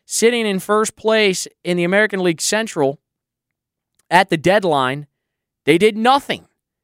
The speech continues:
They play in a weak division, and they thought by other teams doing nothing in the American League Central, they could just stand pat and sort of back their way into the postseason and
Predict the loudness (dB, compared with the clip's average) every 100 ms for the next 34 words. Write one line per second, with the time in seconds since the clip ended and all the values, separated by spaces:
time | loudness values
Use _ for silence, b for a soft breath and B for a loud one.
0 | _ -8 -4 0 2 2 2 0 0 0
1 | 2 2 0 -4 -2 -2 0 -2 -2 -2
2 | 0 -2 0 0 2 0 -2 -10 _ _
3 | _ _ 2 4 2 -2 -4 -4 -4 -6
4 | -8 -12 -4 0 2 0 2 0 0 -4
5 | -4 -2 0 0 0 -2 -4 -2 -4 -4
6 | -2 -2 -2 -2 -2 -2 -6 _ _ _
7 | -6 -2 0 -2 0 0 0 -2 -8 -12
8 | -14 _ -10 -2 0 2 2 2 0 0
9 | 2 2 2 -2 -4 -2 -2 0 -2 0
10 | 0 0 -2 -4 -6